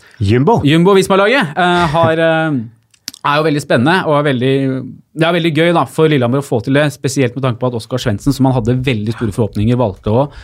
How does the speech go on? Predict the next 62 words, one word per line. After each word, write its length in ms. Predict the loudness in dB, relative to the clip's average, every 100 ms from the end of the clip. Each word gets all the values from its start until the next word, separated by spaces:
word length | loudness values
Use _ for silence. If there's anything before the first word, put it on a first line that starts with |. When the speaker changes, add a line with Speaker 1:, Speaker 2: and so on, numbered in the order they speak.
| -20 -8
Speaker 2:
satse 300 | -6 -4 0
på 240 | 0 2
andre 180 | 0 0
ting 140 | -2 -4
i 40 |
livet. 260 | -2 -4 -8 _ _ -20 -2
Speaker 1:
Det 80 | 2
er 80 |
litt 80 | 2
artig 120 | 0 -2
med 100 | 0
Oskar 200 | 0 0
Svendsen, 360 | 0 -2 0
bare 160 | 0 0
for 120 | 0
å 100 | 0
spore 400 | -2 -4 0 0
helt 480 | -2 -4 0 0 -2
av 240 | -2 -2 0
her 140 | -2
fra 240 | -2 -2
det 140 | 0 0
vi 40 | 0
egentlig 260 | -4 -4
skal 140 | -4 -2
snakke 200 | -2 -2
om, 80 | -4
som 140 | -2 -4
er 40 |
tourmanager. 520 | -2 -2 0 0 -2
Oskar 240 | -2 -2 -4
Svendsen, 400 | 0 -2 -2 -2
jeg 100 | -2
har 40 | -4
vært 200 | -8 -4
ganske 300 | -2 -2 -2
mye 140 | -2 -2
f-, 160 | -8 -2
jeg 80 | -2
har 60 |
sett 280 | -2 -6 -2
det 80 | -2
har 60 | -2
vært 80 |
en 80 | -2
del 160 | -2 -2
artikler 420 | -4 -8 -4 0
om 60 | 0
han 140 | -2
i 160 | -4 -4 -2
internasjonale 720 | -4 -2 -4 -4 -2 -2 -2
sykkelmedier. 480 | -6 -4 -2 0 0
Jeg 20 |
har 80 | 0
faktisk 300 | -2 -8 -6
tenkt 140 | -6 -2
å 60 | -2
invitere 500 | -2 -2 -2 -2 -2
han 140 | -2
en 80 | 0
dag 220 | 0 -2 -8 -20 -20 _
på 80 | -2